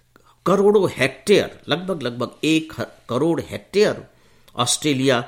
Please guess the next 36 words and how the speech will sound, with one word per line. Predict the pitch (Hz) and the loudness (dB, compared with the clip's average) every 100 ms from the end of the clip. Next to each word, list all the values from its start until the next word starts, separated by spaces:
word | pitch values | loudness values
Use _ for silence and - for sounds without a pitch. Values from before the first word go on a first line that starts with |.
| - - | -8 -4
के | 120 | -4
वनों | 95 120 127 120 | -2 -4 -2 -4
का | 110 | -6
नष्ट | 101 131 135 - - | -6 -4 -4 -8 -10
हो | 101 | -8
गया | 92 95 | -8 -10
है। | - _ _ - - - - 160 | -14 _ _ -20 -20 -20 -14 -6
कहा | 175 | -2
जाता | 147 135 147 | 0 -2 -4
है | 143 | -4
कि | 135 | -6
पचास | - 123 165 165 170 - - - | -10 -10 -8 -4 -4 -4 -6 -6
करोड़ | 120 135 151 147 - - - - 113 98 - | -2 0 0 0 -4 -14 -14 -8 -8 -8 -16
जीव, | 92 101 147 160 143 110 | -12 -2 0 2 2 -2
जंतु, | 95 135 151 151 151 110 | -4 -2 -2 -4 -6 -6
प्राणी | - 135 143 151 131 | -6 -4 -2 -2 -2
जलकर | 98 127 135 143 117 | -4 -6 -4 -8 -6
नष्ट | 120 131 - | -6 -6 -6
हो | 123 | -6
गए, | 120 135 | 0 0
और | 131 123 123 - - - - | 0 0 -2 -4 -14 -8 -4
पता | 175 185 | 0 2
नहीं | 175 165 | 0 -2
कितनी | - 135 156 160 139 | -6 -8 -4 -2 -2
स्पीशीज | - 139 143 131 - | -4 -4 -4 -6 -6
तो | 131 - | -6 -2
ऐसी | 139 139 160 | 0 0 -2
हैं | 151 156 - - - 113 | -4 -4 -6 -16 -14 0
जो | 135 139 - - | 2 2 0 0
एक | 143 - | 0 0
तरीके | 135 131 139 | -2 -2 -4
से | 139 | -4
हमेशा, | 113 165 208 170 | 0 2 2 -2
हमेशा | 131 120 - 104 | -6 -8 -8 -10
के | 107 | -8
लिए | 101 98 | -8 -10